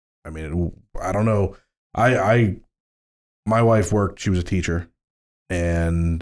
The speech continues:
then whenever my second was born, we decided that she was gonna stay home. And, uh, it'd be, at the beginning, it was, it was terrifying, 'cause how am I gonna make enough money to support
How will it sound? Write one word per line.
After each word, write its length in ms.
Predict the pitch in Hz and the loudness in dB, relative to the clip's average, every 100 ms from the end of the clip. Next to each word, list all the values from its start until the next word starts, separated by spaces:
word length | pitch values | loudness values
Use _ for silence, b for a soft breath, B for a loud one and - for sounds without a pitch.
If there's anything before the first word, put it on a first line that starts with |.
| - | -6
then 380 | - 90 85 85 | -4 -2 0 0
whenever 320 | 87 87 85 | 0 0 0
my 140 | 85 | 0
second 400 | 82 98 90 90 | -2 -2 -2 -2
was 120 | 82 80 | -4 -4
born, 420 | 85 82 80 71 _ _ _ _ _ _ | -2 -2 -2 -6 _ _ _ _ _ _
we 140 | 87 | -2
decided 540 | 80 85 92 82 82 80 | 0 0 0 0 -2 -2
that 100 | 82 | -4
she 140 | 85 | -4
was 100 | 80 | -4
gonna 160 | 85 78 | -2 -2
stay 200 | - 85 | -2 -2
home. 360 | 82 78 80 _ _ _ _ - | -2 -4 -6 _ _ _ _ -8
And, 380 | 82 78 76 | -6 -4 -6
uh, 180 | 76 76 | -6 -2
it'd 200 | 98 98 | -2 -2
be, 220 | 98 92 82 | 0 -2 0
at 120 | 107 | 0
the 60 | 90 | 0
beginning, 320 | 90 98 85 | 2 2 -2
it 20 | |
was, 120 | 67 _ | -6 _
it 80 | - | -4
was 120 | 104 - | -4 -2
terrifying, 440 | 90 92 - - - - | -2 -2 -6 -12 -14 -6
'cause 280 | 76 73 - _ _ _ _ _ _ - | -6 -6 -14 _ _ _ _ _ _ -4
how 80 | 113 | 0
am 100 | 113 | 2
I 80 | |
gonna 120 | 98 98 | 2 2
make 180 | 95 | 0
enough 220 | 90 85 85 | 0 -2 -2
money 220 | 90 87 | -2 -2
to 80 | 78 | -4
support 500 | - - 90 78 | -8 -4 -4 -4